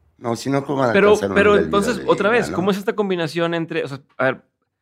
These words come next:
Speaker 2: vámonos a específicamente todo el poder que me mencionabas ahorita,
Speaker 1: Ajá.
Speaker 2: entre el,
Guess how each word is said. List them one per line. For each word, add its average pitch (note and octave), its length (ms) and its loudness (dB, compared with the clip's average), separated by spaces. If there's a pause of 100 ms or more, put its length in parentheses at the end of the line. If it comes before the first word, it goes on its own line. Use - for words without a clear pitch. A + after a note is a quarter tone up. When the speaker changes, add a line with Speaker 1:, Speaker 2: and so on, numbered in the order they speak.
(300)
Speaker 2:
vámonos D3 300 -4
a C#3 140 0
específicamente C#3+ 760 -4
todo B2 160 -2
el C3+ 80 0
poder C3 240 0
que A2 60 -14
me G#2+ 100 -6
mencionabas A2 380 -4
ahorita, A#2 360 -8
Speaker 1:
Ajá. G2 380 -2
Speaker 2:
entre C3 300 0
el, C3+ 220 -4